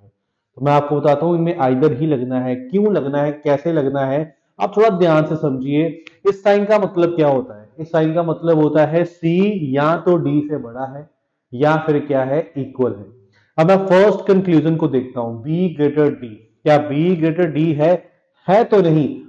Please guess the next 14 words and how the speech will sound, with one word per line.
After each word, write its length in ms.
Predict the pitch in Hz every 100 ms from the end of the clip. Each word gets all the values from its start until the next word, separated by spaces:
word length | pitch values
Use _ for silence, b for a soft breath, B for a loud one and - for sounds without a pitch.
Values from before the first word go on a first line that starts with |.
| -
but 80 | 156
पॉसिबल 600 | - 160 202 196 196 190
है 200 | 170 196
अगर 420 | 190 165 185 190 185
इन 200 | 196 185
दोनों 300 | 175 180 180
साइन 460 | - 147 147 151
में 180 | 139 135
से 200 | 135 151
यहाँ 340 | 165 139 156
पे 320 | 156 170 143 160
ये 80 |
वाला 240 | 160 147 151
साइन 360 | - 120 120